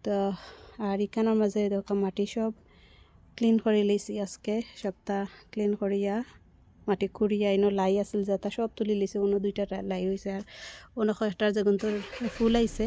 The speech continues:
অন্য মাঝে সাইডে দিয়ে রাখি লিছি, হয় বীজ হয়তো হইব না হইলে ও এক গাছ থেকে বীজ হইলেও এনাফ। তো এমনি ফালাইতে জানে দেয় না, লাগিয়া কেউ সাইডে দিয়ে রাখছি, আর সব তুলিয়া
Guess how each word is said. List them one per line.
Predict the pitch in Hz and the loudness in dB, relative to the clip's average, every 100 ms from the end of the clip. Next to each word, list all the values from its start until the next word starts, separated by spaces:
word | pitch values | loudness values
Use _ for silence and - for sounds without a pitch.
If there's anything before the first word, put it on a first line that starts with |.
| 247 - - | -4 -8 -2
অন্য | 202 | 2
মাঝে | 202 190 202 - | 4 4 0 0
সাইডে | 185 208 202 | 0 2 2
দিয়ে | 196 | 0
রাখি | 190 202 | 0 0
লিছি, | 190 202 | 0 -2
হয় | 196 190 | 0 -2
বীজ | 190 185 - | 0 -2 0
হয়তো | 208 202 202 | 0 2 2
হইব | 196 202 | 4 4
না | 190 | 4
হইলে | 185 196 | 4 2
ও | 202 220 202 | 2 2 0
এক | 202 | 0
গাছ | 196 - | -2 0
থেকে | 196 | -2
বীজ | 190 180 208 | 0 0 2
হইলেও | 196 190 | 4 4
এনাফ। | 180 196 - - - - - - - - | 2 0 -4 -14 -16 -16 -16 -16 -12 0
তো | 214 | 4
এমনি | 196 208 208 - | 6 6 4 2
ফালাইতে | 226 247 247 247 | 4 4 4 4
জানে | 220 220 | 4 4
দেয় | 240 226 | 4 4
না, | 220 | 2
লাগিয়া | 208 202 208 202 | 2 2 2 2
কেউ | 220 190 | 2 2
সাইডে | 214 190 208 | 2 2 4
দিয়ে | 214 | 4
রাখছি, | 196 180 233 208 202 | 4 2 0 0 2
আর | 202 | 0
সব | 233 202 | 0 2
তুলিয়া | 226 208 202 | 2 4 2